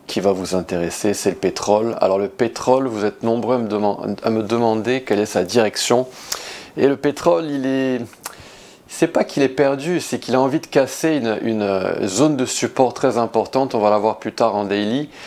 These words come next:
Mais si jamais elle tient cette zone et qu'on, on ne descend pas sous les cinquante-huit dollars, la cible demeure toujours la même, cent soixante dollars.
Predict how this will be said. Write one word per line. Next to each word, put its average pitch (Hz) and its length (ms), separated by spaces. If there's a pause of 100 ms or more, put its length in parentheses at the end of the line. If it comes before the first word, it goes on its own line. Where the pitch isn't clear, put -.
(360)
Mais 117 400
si 262 320
jamais 156 600
elle 131 240
tient 160 340
cette 117 260
zone 139 360
et 107 120
qu'on, 104 520
on 101 120
ne 104 100
descend 110 460
pas 135 200
sous - 180
les 98 240
cinquante-huit 127 720
dollars, 104 480 (560)
la 107 160
cible 143 540 (120)
demeure 113 640
toujours 104 320
la 98 100
même, 95 380
cent 117 300
soixante 107 600
dollars. 90 440